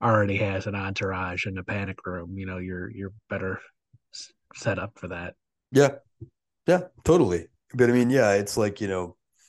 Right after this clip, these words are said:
Speaker 2: it's one of the things I think Land of the Dead kinda talks about is also that the, you know, the zombie apocalypse, you know, survival plan really is a privilege of the rich.
Speaker 1: Right.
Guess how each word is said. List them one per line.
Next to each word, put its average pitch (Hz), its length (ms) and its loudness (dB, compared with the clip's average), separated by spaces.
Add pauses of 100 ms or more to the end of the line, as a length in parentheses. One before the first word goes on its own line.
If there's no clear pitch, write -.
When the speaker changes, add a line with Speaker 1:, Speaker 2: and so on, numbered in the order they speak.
(180)
Speaker 2:
it's 127 140 4
one 139 100 10
of 117 60 8
the 120 60 6
things 120 160 4
I 117 120 6
think 113 140 2
Land 110 200 0
of 104 60 2
the 101 100 0
Dead 101 100 -2
kinda 98 160 -2
talks 110 280 0
about 90 200 -4
is 87 60 -8
also 95 300 -4
that 85 180 -8
the, 90 280 -8
you 107 100 0
know, 90 100 0
the 90 120 -4
zombie 101 240 6
apocalypse, 95 600 0 (300)
you 120 60 4
know, 92 420 0
survival 98 560 4
plan 92 380 0
really 95 360 0
is 101 360 -2
a 87 420 -2
privilege 90 420 0
of 78 140 -4
the 78 80 -4
rich. - 400 -4 (460)
Speaker 1:
Right. 107 260 2